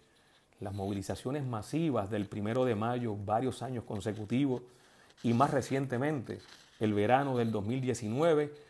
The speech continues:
presidido por nuestra bandera nacional sola.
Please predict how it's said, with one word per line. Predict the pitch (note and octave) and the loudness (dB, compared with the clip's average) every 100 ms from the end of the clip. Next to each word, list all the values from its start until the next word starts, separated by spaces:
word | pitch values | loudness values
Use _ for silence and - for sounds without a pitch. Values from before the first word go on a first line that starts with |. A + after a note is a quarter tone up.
| - - _ - | -20 -20 _ 0
presidido | A#2+ A#2 A#2+ B2 F3 F3+ F3+ - - | 2 2 0 0 2 2 0 -2 -4
por | A#2+ | -2
nuestra | A2+ A2+ B2+ | -2 -4 -4
bandera | G#2 G#2 B2 D3+ C#3+ | -2 -2 0 0 0
nacional | A#2+ A#2 G#2+ A#2 C3 - - | -4 -4 -4 -4 -6 -14 -18
sola. | - - A2+ A2 F#2+ | -14 -2 2 4 2